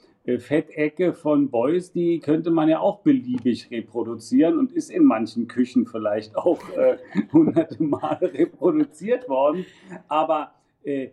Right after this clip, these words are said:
da, wenn das so im Museum steht, da gibt's, äh, enormen Interpretationsbedarf und,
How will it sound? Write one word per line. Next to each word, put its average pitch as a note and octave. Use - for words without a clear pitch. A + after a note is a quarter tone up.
da, D#3+
wenn D3
das D3
so D3
im D3+
Museum D3+
steht, D3+
da C#3+
gibt's, E3
äh, D3+
enormen D#3
Interpretationsbedarf C#3
und, B2+